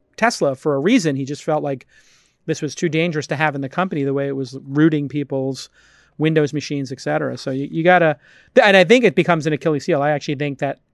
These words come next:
if there is gonna be a competitor to Zoom or a coexister, um, the way they're going to make it work is by offering encryption to everybody at all times and making it the safest,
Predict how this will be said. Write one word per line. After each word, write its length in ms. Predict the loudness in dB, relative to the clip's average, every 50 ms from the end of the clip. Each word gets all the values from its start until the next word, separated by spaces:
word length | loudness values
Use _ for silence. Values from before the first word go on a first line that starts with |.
| _ _ _ _ _
if 140 | -4 0 2
there 160 | 4 4 4
is 140 | 4 2 2
gonna 160 | 0 0 2
be 100 | 0 0
a 40 | -2
competitor 480 | -4 -2 0 2 2 2 0 -2 -4
to 140 | -6 -8 -10
Zoom 540 | -8 -4 -2 0 0 0 0 -2 -4 -6 -6
or 160 | -6 -6 -6
a 40 | -4
coexister, 760 | -2 0 0 0 0 2 2 2 2 2 -2 -6 -6 -8 -12 _ _ _ _ _ _ -20 _ _ _
um, 380 | -4 -2 -2 -2 -2 -4 -6 -2
the 160 | 0 4 6
way 180 | 8 8 8 8
they're 200 | 8 6 6 6
going 340 | 4 4 4 4 2 0 0
to 120 | 0 0
make 180 | 2 2 2 2
it 60 | 2
work 300 | 4 6 6 6 4 2
is 100 | -2 -2
by 160 | -2 -2 0
offering 400 | 2 0 0 0 -2 -4 -4 -4 -6
encryption 440 | -8 -4 -4 -4 -4 -2 -6 -6 -4
to 140 | -2 -2 0
everybody 520 | 0 0 0 2 2 2 2 2 2 2
at 80 | 0 2
all 160 | 0 0 0
times 360 | 0 0 -2 -2 -2 -4 -4
and 80 | -4 -4
making 240 | -4 -4 -4 -6 -8
it 100 | -8 -8
the 80 | -8
safest, 640 | -4 -2 -2 -2 -2 -2 -4 -6 -6 -8 -12 -16